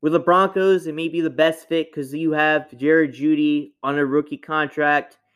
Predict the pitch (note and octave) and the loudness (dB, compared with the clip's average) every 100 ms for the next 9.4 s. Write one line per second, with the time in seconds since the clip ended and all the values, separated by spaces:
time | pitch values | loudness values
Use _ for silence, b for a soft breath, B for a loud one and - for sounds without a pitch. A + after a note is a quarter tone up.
0 | _ - C3+ C#3+ C3+ D3 C#3 D3 D3+ D3 | _ -6 0 0 2 0 2 4 6 6
1 | C#3+ D3 C3+ D3 D3 C3+ - D3 C3 - | 4 0 0 2 0 -4 -2 -2 -2 -8
2 | - _ _ _ _ _ _ _ _ _ | -16 _ _ _ _ _ _ _ _ _
3 | _ _ _ _ _ _ _ _ _ - | _ _ _ _ _ _ _ _ _ -12
4 | B2 B2+ C3+ C3+ C3 C3 D#3 D3+ D3 D3+ | -6 0 2 4 2 2 4 4 0 -2
5 | D#3+ D#3+ - _ _ _ _ C3+ C3+ C3+ | -2 -2 -6 _ _ _ _ -4 -2 0
6 | C#3+ C#3+ C3+ C3+ C#3+ C#3+ C3 A#2 C3+ D#3 | -2 -2 -2 -2 -2 -4 -6 -8 -4 -2
7 | D3+ D#3 D3+ D3 b b b _ _ _ | 2 2 2 -2 b b b _ _ _
8 | _ _ _ _ _ _ _ B2+ B2 C#3 | _ _ _ _ _ _ _ -12 -2 2
9 | C#3+ C#3+ C#3 C#3 | 4 4 2 -2